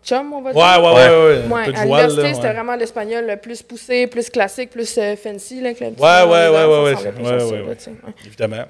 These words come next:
Speaker 1: Ouais, évidemment, tu sais, t'arrives pas à l'université
Speaker 2: <laughs> Non,
Speaker 1: puis tu
Speaker 2: non,
Speaker 1: dis quel
Speaker 2: c'est
Speaker 1: ok, là, genre.
Speaker 2: <laughs> C'est ça.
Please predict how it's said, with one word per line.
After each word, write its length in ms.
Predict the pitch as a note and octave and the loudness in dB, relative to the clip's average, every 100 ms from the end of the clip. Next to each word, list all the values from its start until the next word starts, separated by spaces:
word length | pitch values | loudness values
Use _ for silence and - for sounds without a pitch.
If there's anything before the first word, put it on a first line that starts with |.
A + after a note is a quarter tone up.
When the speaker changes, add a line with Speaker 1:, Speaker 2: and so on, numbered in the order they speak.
| _ A#3 | _ -12
Speaker 1:
Ouais, 160 | A3+ | -8
évidemment, 320 | G3+ F#3+ F3 G#3+ | -6 -6 -6 -10
tu 60 | |
sais, 80 | A#3+ | -14
t'arrives 240 | G#3 G3+ F#3+ | -12 -12 -12
pas 180 | - G#3 | -8 -8
à 40 | |
l'université 400 | G#3 G3+ F#3+ - | -8 -12 -14 -12
Speaker 2:
<laughs> 100 | A3+ | -6
Non, 80 | B3 | -6
Speaker 1:
puis 160 | - A3+ | -4 0
tu 320 | A3+ A#3 A3 | 0 2 2
Speaker 2:
non, 100 | G#3 | 2
Speaker 1:
dis 80 | G3+ | 0
quel 160 | G#3+ | -2
Speaker 2:
c'est 20 | C#4 | -2
Speaker 1:
ok, 60 | G3+ | -4
là, 200 | C#3+ E3 | -2 -2
genre. 200 | F3 F3+ F#3 | -2 -2 -4
Speaker 2:
<laughs> 100 | B2+ | -4
C'est 160 | C#3 | -12
ça. 160 | C3+ | -8